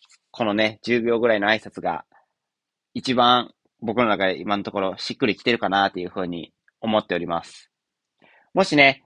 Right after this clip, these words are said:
こんな挨拶してほしいよっていう方もいればね、ぜひね、コメントやレターでね、言っていただけると参考にさせていただきたいかなというふうに思いますので、ぜひね、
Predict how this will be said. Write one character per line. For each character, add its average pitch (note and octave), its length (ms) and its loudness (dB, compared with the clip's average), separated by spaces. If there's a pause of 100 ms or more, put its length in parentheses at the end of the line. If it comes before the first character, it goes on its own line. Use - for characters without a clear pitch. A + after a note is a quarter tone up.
こ D#3 160 0
ん F3+ 60 -8
な F#3 100 2
挨 F#3+ 100 0
拶 C3+ 220 -4
し - 100 -16
て D3 80 0
ほ C#3 140 -6
し D3+ 180 -4
い - 20 -2
よ A#2+ 220 -4
っ - 20 -20
て - 120 -12
い - 20 -8
う F#2 60 -12
方 - 240 -10
も D#2 100 -14 (180)
い C3+ 100 -2
れ C#3 100 4
ば F#2+ 120 -2
ね、 G#2+ 300 0 (680)
ぜ A#2+ 100 -8
ひ A#2 120 -4
ね、 G#2 120 -2
コ A2 140 -8
メ A2 140 -2
ン G2 80 -8
ト - 80 -4
や G2 80 -2
レ G2 140 -6
タ F2+ 140 -4
ー - 20 -6
で E2 60 -12
ね、 G2+ 420 -6
言 G2 100 -4
っ F#2+ 60 -6
て - 160 -4
い G2 40 -4
た A2 100 -2
だ A2 100 0
け A#2 100 -2
る A#2 100 0
と G#2 280 -2 (720)
参 A2 240 -2
考 G#2 80 -4
に G#2 60 -6
さ C3 120 -8
せ - 60 -10
て C#3 80 -4
い - 20 -2
た B2+ 80 0
だ C#3 80 4
き - 80 -18
た C#3 120 2
い B2 100 -2
か A2+ 100 0
な A2+ 220 0
と A2+ 80 -6
い - 20 -2
う G#2 60 -6
ふ A#2+ 60 -10
う A2 40 -6
に G2+ 140 -8
思 B2+ 240 -2
い - 20 -2
ま B2 100 -4
す C3 120 -6
の G#2 100 -2
で、 G#2 260 0 (880)
ぜ C3+ 100 0
ひ A#2 100 -4
ね、 A2+ 320 -2